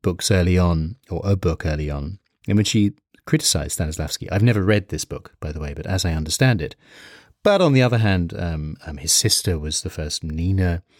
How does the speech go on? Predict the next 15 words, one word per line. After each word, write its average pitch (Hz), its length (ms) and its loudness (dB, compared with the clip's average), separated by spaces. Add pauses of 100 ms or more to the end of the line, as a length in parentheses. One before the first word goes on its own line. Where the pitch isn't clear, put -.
(540)
um, 80 280 -4
in, 78 340 -6
in 87 100 -4
the 87 80 -4
product-, 82 300 -8
the - 40 -6
famous 82 300 -4
production 85 320 -8
of 73 60 -12
The 73 60 -8
Seagull 101 460 0
that, - 220 -10
that - 160 -14
sort - 140 -10
of - 40 -20